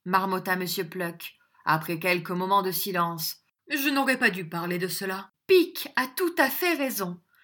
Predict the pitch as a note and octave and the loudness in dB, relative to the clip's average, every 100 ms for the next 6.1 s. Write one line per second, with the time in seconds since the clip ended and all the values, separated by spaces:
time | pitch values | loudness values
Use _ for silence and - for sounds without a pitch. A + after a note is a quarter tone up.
0 | _ _ _ - D4 C4 A#3 G#3+ - - | _ _ _ 0 2 4 2 2 2 -2
1 | A#3+ - G3 - - - _ _ _ _ | -4 -6 -10 -10 -14 -16 _ _ _ _
2 | G3 E3+ F#3 D#4+ F4 C#4+ - - - G3+ | -4 -2 4 8 8 6 0 -14 -14 -10
3 | F#3 F3+ G3 A#3+ A#4 A4+ F4 C#4 B3 - | -6 0 4 4 4 2 2 2 -2 -14
4 | _ - G#3 F3 G3+ A#3 A#3 F#3 F#3 F3+ | _ -8 -6 -4 -6 -4 -2 -2 -2 -4
5 | F#3 F#3+ F3+ E3+ F#3 E3+ E3+ D#3+ D#3+ D#3 | -6 -6 -6 -6 -6 -6 -4 -4 -2 -4
6 | D3+ | -6